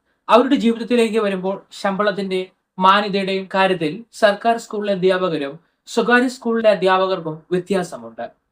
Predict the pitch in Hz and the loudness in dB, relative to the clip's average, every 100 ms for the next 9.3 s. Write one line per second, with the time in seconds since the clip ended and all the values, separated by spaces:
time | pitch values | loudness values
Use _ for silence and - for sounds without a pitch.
0 | _ _ _ - 294 311 302 311 294 294 | _ _ _ 2 4 6 8 6 6 6
1 | 277 202 247 262 254 247 208 233 233 226 | 4 2 0 0 -4 -6 -2 -2 0 0
2 | 226 214 208 185 196 196 185 - 156 131 | 2 2 -2 -4 -2 -2 -4 0 0 0
3 | 117 113 120 - _ _ 208 220 214 220 | -4 -6 -6 -8 _ _ 2 2 2 2
4 | 185 170 143 127 - 190 202 202 190 185 | 2 0 -2 -6 -2 0 0 -4 -6 -4
5 | - 190 151 151 - _ 160 185 208 214 | -4 -4 -4 -4 -16 _ -4 4 4 4
6 | 190 185 180 175 _ 180 226 240 214 208 | 2 2 0 -6 _ 2 2 -2 -4 -4
7 | 202 196 185 _ 185 196 208 185 180 165 | -2 -4 -6 _ 0 2 0 -2 -2 -4
8 | 147 143 196 208 185 180 170 165 156 127 | -6 -4 -2 -2 0 0 0 -4 -4 -6
9 | 117 113 107 | -8 -10 -12